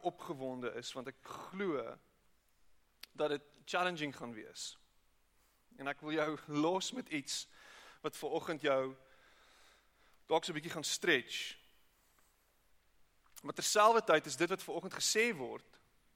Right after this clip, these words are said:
nie 'n veroordeling nie. Dis bloot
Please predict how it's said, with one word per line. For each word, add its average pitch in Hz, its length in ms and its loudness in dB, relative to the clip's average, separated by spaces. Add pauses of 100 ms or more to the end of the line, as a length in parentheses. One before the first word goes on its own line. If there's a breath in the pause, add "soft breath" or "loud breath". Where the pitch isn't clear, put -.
(1080)
nie 190 160 0
'n 226 80 -4
veroordeling 190 680 8
nie. - 140 -14 (1400 soft breath)
Dis 139 180 -2
bloot 208 520 8